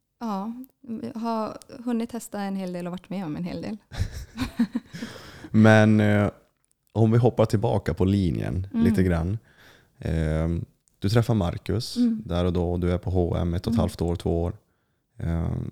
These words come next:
Speaker 2: vad händer sen i, i livet?
Speaker 1: Ehm, sen flyttar vi till Stockholm. Eh, eller först flyttar vi till Luleå en vända för att mina föräldrar bodde där.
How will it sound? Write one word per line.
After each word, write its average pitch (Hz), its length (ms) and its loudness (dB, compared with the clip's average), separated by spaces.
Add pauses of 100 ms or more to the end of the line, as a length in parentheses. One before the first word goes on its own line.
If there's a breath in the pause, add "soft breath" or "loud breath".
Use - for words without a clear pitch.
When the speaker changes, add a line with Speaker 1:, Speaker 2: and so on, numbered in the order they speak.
(440)
Speaker 2:
vad 98 320 0
händer 101 260 2
sen 92 400 0
i, 87 240 -2
i 101 100 0
livet? - 580 -6 (420 loud breath)
Speaker 1:
Ehm, 202 380 -2
sen 277 240 0
flyttar 294 200 -6
vi 190 80 -4
till - 140 -16
Stockholm. 226 460 -8 (1200)
Eh, 190 220 -4
eller 196 180 0
först 220 260 -4
flyttar 247 240 -4
vi 170 80 -6
till 175 160 -8
Luleå 220 380 -2
en 185 140 -4
vända 180 360 -4
för - 140 -14
att - 120 -16
mina 175 180 -6
föräldrar 196 420 -8
bodde 196 240 -8
där. 190 280 -6